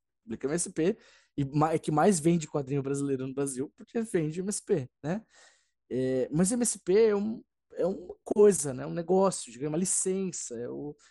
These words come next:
é o Maurício. O Maurício é, é, noventa por cento dos brasileiros conhecem M S P, se mais, se não mais, né? Mas existe um,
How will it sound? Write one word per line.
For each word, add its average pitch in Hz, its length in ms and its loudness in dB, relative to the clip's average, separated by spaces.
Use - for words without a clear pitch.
é 139 80 -4
o 143 40 -2
Maurício. 185 720 0
O 113 40 -10
Maurício 139 720 -6
é, 113 480 -4
é, 117 40 -10
noventa 147 400 0
por 196 140 -10
cento 190 220 -4
dos 180 100 -10
brasileiros 156 420 -4
conhecem 165 460 -6
M 190 100 -4
S 190 220 -6
P, 160 160 0
se - 180 -4
mais, 175 380 0
se - 100 -10
não 175 120 -4
mais, 165 400 -4
né? 160 180 -8
Mas 240 240 2
existe 214 500 -2
um, 185 380 2